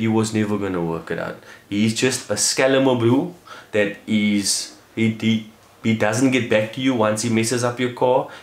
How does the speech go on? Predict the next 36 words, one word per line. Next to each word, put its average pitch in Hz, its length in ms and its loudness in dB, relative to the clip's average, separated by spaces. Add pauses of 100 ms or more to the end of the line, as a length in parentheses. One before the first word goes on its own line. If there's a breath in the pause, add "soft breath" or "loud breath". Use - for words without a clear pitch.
(140 loud breath)
And 104 440 0
the - 60 -16
final 123 400 2
words 107 300 2
that 101 120 -2
I 98 140 -4
have 92 140 -6
is, 87 180 -10
don't 101 480 -4 (240)
take 92 300 -6
your 92 240 -4 (160)
car 92 320 -2
to 85 80 -10
Steve's 85 320 -10
Auto - 320 -12
Service. - 500 -14 (340 loud breath)
It's - 140 -10
not 113 220 2
worth 107 340 -2
it. 104 220 -6 (260 loud breath)
You 98 80 -4
will 98 80 -2
probably 110 400 0
have 98 320 -4
parts 101 320 0
missing. 113 540 -2 (180 loud breath)
You'll 104 120 -6
probably 104 260 0
have 98 100 -2
your 101 140 0
E 110 160 -4
P 113 100 -6
C 107 220 -4
lad 107 200 0
coming 107 300 0
on, 104 260 0